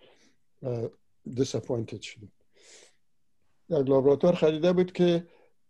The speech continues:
اه، به صورت اتوماتیک تمام الکترولایت ها و چی و چی و مهربنا و دیگر و دیگر چی می‌کرد. از دکتر، برای دکتر آمر کرده بود که هر مریضی که میاد باید شما این مانت لابراتواری رو دسترش بکنید.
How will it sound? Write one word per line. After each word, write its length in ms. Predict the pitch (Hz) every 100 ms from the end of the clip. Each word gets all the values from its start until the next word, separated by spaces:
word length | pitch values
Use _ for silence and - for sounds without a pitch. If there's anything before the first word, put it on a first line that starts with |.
| -
اه، 160 | 143
به 160 | 131 135
صورت 340 | - 151 151
اتوماتیک 840 | 151 131 131 127 123 - 175 180 -
تمام 340 | 135 143 147
الکترولایت 760 | 143 131 131 131 127 123 123 160
ها 240 | 147 143
و 80 | 139
چی 200 | 127 147
و 120 | 139
چی 180 | 131 143
و 120 | 135
مهربنا 600 | 123 120 120 117 135 135
و 20 |
دیگر 240 | 123 120 123
و 120 | 123
دیگر 200 | 123 113
چی 160 | 110 110
می‌کرد. 400 | 107 - 95 _ _ _ _ _ _ _ _ _ -
از 160 | 123 117
دکتر، 260 | 123 -
برای 240 | 127 131 123
دکتر 240 | 131 120
آمر 360 | 156 160 180 190
کرده 260 | 185 180 185
بود 160 | 185
که 140 | 190 156
هر 280 | 160 175
مریضی 400 | 180 175 185 175
که 100 | 180
میاد 300 | 180 185 185
باید 220 | 170 156 156
شما 300 | - 156 151
این 120 | 147
مانت 400 | 139 135 131 135
لابراتواری 560 | 120 120 110 120 113
رو 160 | 107 107
دسترش 380 | 107 113 - -
بکنید. 300 | 95 -